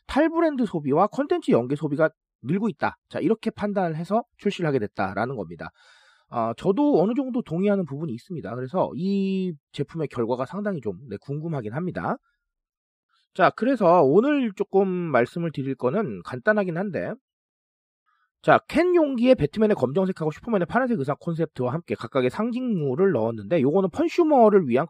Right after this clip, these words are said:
상품 콘텐츠를 구현을 했다라고 밝히셨습니다. 아, 실제로 컨슈머에 대한 부분이 들어가 있죠. 우리 컨슈머라고 하면은 즐거운 소비, 재밌는 소비, 자, 이런 쪽으로 많이들 얘기를 하시죠. 맞습니다.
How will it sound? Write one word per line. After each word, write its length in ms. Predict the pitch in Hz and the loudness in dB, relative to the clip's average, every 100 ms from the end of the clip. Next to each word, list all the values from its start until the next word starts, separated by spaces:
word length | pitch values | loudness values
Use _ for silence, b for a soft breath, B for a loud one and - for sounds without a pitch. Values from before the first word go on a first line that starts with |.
| _ | _
상품 280 | 196 - 214 | -8 -6 -6
콘텐츠를 340 | 196 175 156 | -6 -6 -8
구현을 300 | 147 131 131 | -6 -4 -4
했다라고 400 | 156 - 127 117 | -6 -4 -4 -4
밝히셨습니다. 720 | 117 107 - 127 - 98 80 - b b b b | -8 -12 -14 -20 -16 -14 -12 -16 b b b b
아, 160 | - 139 | 2 2
실제로 320 | 135 254 254 | 4 2 2
컨슈머에 920 | 240 294 302 254 220 196 185 180 185 175 | 2 -2 0 2 4 4 2 0 0 0
대한 240 | 139 135 | -4 -6
부분이 260 | 123 139 160 | -6 -10 -4
들어가 240 | 160 147 | -2 -2
있죠. 400 | 90 - 165 185 b b b _ | -4 -10 -14 -14 b b b _
우리 160 | 139 | -6
컨슈머라고 600 | 147 302 339 320 277 233 | 0 0 4 6 6 4
하면은 600 | 214 226 208 220 247 254 240 _ _ _ _ _ | 2 2 2 2 0 -2 -10 _ _ _ _ _
즐거운 360 | 151 185 339 339 | 0 4 6 6
소비, 260 | 202 113 - | 2 -4 -8
재밌는 400 | - 139 302 359 | -6 -2 -2 -2
소비, 280 | - 90 87 | -4 -6 -6
자, 120 | 131 | -2
이런 240 | 185 311 320 | 0 0 0
쪽으로 300 | 240 165 175 | 0 2 0
많이들 340 | 117 117 131 | -2 -4 -4
얘기를 240 | 101 107 151 | -4 -2 -6
하시죠. 300 | 185 - 98 | -6 -6 -2
맞습니다. 520 | 156 - 285 98 | -2 -2 -10 -10